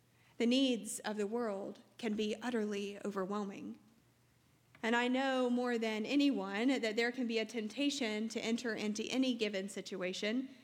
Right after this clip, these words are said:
and attempt to be a messiah rather than a minister,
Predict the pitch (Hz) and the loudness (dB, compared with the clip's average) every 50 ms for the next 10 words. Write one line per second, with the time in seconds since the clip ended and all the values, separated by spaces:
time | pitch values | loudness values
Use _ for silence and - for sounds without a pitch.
0 | - - _ - - 220 233 220 214 220 - 262 254 - - - - - - - | -20 -20 _ -6 -2 0 2 0 0 0 0 -2 -2 -2 -4 -10 -16 -18 -18 -10
1 | - - 233 - 220 208 208 208 214 214 214 - - 214 208 202 208 - 226 208 | -6 -4 -2 0 2 2 0 0 -2 -4 -6 -4 -2 -2 -2 -2 -2 -2 -4 -4
2 | 196 190 190 185 196 214 - _ _ _ _ _ _ _ _ _ _ _ - 214 | -4 -4 -6 -8 -10 -14 -16 _ _ _ _ _ _ _ _ _ _ _ -4 -2
3 | 208 202 196 196 190 190 185 185 190 185 185 180 185 196 - 185 190 196 196 180 | -2 -2 -2 -2 -4 -4 -4 -4 -4 -6 -6 -6 -8 -8 -8 -6 -4 -4 -4 -4
4 | 180 - - - 82 - 214 | -6 -6 -6 -6 -6 -8 -10